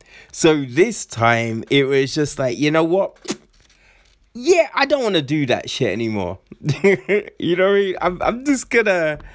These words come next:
I'm just gonna get this one over quick. And, hey, we saw, it was a great performance, right? Um,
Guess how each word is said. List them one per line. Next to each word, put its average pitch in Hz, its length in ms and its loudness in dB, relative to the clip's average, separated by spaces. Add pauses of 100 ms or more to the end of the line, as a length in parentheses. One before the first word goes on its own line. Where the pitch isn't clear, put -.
(260)
I'm 269 140 -4
just 294 140 -4
gonna 214 160 2
get 160 200 0
this 165 200 -2
one 147 160 -2
over 127 420 2 (160)
quick. - 760 0 (880)
And, 123 540 -2 (360)
hey, 170 380 2
we 151 260 0
saw, 120 580 0 (500)
it - 140 -2
was 208 160 2
a 135 80 4
great 143 520 -2
performance, 104 760 -4
right? 113 380 0 (1000)
Um, 113 600 0